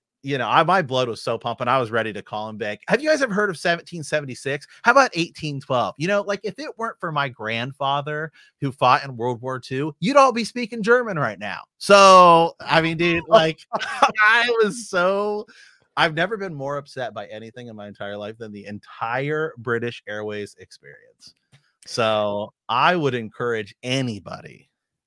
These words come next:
Speaker 1: if your option is to fly British Airways, quite literally do anything else possible. Swim the
Speaker 2: Rollerblade.
Speaker 1: English Channel if you have to. You know what? I mean, whatever you gotta do,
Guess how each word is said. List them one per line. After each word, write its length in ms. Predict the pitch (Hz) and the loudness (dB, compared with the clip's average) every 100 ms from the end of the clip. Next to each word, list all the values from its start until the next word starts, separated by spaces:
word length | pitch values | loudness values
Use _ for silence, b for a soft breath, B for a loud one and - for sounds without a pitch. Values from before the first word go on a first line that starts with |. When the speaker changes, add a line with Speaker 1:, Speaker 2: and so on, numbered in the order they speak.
| - | -12
Speaker 1:
if 160 | 110 | -4
your 240 | 147 233 151 | 2 2 4
option 500 | 151 151 - 117 101 | 4 2 -2 -10 -8
is 180 | 113 107 | -10 -10
to 140 | - 123 | -12 -16
fly 380 | - 131 143 180 | -10 -4 -2 -4
British 400 | 139 131 127 - | -8 -8 -8 -10
Airways, 680 | 110 101 - 71 - - _ _ _ _ _ _ _ _ _ _ | -14 -14 -16 -20 -20 -20 _ _ _ _ _ _ _ _ _ _
quite 420 | - 196 220 247 - | -6 2 2 2 -2
literally 580 | 185 190 185 175 185 | -4 -4 -4 -6 -8
do 300 | 143 135 131 143 - | -6 -4 -4 -6 -6
anything 1400 | 160 180 196 190 196 165 _ _ - 165 160 151 156 143 - | -6 -4 -6 -8 -10 -14 _ _ -6 -4 -4 -6 -8 -10 -8
else 540 | 123 123 123 - - _ - | -2 -2 -4 -8 -18 _ -4
possible. 540 | 110 101 - - - _ | -2 -2 -6 -18 -20 _
Swim 360 | 107 107 226 - | -2 4 4 4
the 60 | |
Speaker 2:
Rollerblade. 140 | - - | 0 -4
Speaker 1:
English 220 | - - _ | -6 -12 _
Channel 400 | 190 156 104 - _ _ _ | -8 -8 -10 -16 _ _ _
if 160 | 147 143 | -6 -4
you 80 | |
have 240 | 123 110 - | -2 -2 -4
to. 280 | 101 73 - _ _ _ _ | -12 -14 -18 _ _ _ _
You 100 | 135 | -4
know 120 | 156 185 | -2 2
what? 320 | 185 190 - - | 2 2 -2 0
I 120 | 143 | 2
mean, 440 | 147 139 135 135 143 | 2 0 -2 -6 -8
whatever 460 | 135 170 202 202 202 | 0 4 6 4 2
you 100 | 180 | 2
gotta 260 | 180 175 | 2 2
do, 560 | 160 156 143 131 123 | 0 0 2 2 0